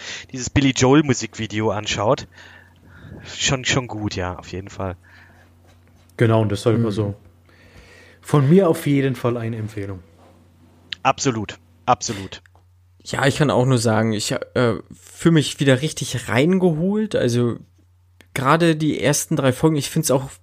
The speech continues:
Speaker 3: wirklich einen guten Schachzug von Amazon zu sagen, diese ersten drei Folgen,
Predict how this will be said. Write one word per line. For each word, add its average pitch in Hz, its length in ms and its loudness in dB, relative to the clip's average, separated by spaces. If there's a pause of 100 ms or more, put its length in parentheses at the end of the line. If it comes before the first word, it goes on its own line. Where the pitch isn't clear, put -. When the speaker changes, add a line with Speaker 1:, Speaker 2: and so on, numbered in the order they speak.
(240)
Speaker 3:
wirklich - 460 -8 (520)
einen 131 180 -4 (120)
guten 208 300 0
Schachzug - 640 -2
von 147 200 -4
Amazon 135 480 0
zu - 140 -4
sagen, 127 380 2
diese 120 260 0
ersten 123 500 0
drei 123 280 0
Folgen, 165 600 0